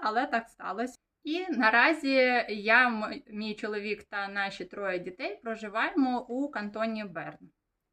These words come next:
На своєму каналі я ділюся з вами порцією позитиву, наскільки це можливо. І хочу передати вам позитивний настрій, і тому не знімаю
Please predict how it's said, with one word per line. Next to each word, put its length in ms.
На 140
своєму 440
каналі 640
я 480
ділюся 520
з 80
вами 560
порцією 800
позитиву, 960
наскільки 480
це 220
можливо. 640
І 100
хочу 420
передати 580
вам 260
позитивний 680
настрій, 400
і 160
тому 280
не 140
знімаю 500